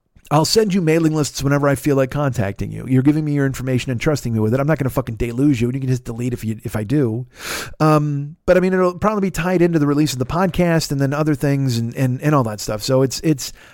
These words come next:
I'm looking forward to it. I'm looking forward to having an even closer lifeline to you guys. Uh, I have one on Twitch. I have one at my Discord. It's just, there's so many places for me to see the people who, uh,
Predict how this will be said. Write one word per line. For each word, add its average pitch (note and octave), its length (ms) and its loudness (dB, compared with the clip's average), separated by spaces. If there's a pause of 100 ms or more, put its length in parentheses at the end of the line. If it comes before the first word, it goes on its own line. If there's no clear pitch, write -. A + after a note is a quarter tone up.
I'm G3 80 2
looking F#3+ 220 4
forward C#3+ 300 2
to A2+ 120 -6
it. G#2+ 60 -6
I'm A#2+ 80 -8
looking C3 160 -4
forward C#3+ 160 0
to C3+ 60 2
having C#3 180 2
an C3+ 60 2
even B2+ 180 -2
closer C3+ 300 0
lifeline A#2+ 440 0
to A2 60 0
you A2+ 100 0
guys. A#2 380 -2 (320)
Uh, B2 420 0
I B2+ 60 0
have C3+ 200 2
one A#2+ 140 2
on A2+ 140 -4
Twitch. C3+ 340 0
I A#2+ 60 0
have A#2+ 120 2
one A#2+ 80 0
at A2 60 -8
my A2+ 80 -4
Discord. A#2+ 520 0
It's A#2+ 120 -6
just, - 280 -6 (880)
there's C#3+ 200 0
so F3+ 180 -4
many F3 220 0
places C3+ 380 -4
for B2+ 100 -6
me B2+ 100 -2
to A#2 80 -2
see C3+ 220 0
the B2+ 80 -2
people A#2+ 360 -2
who, A#2 200 0
uh, G#2 400 -2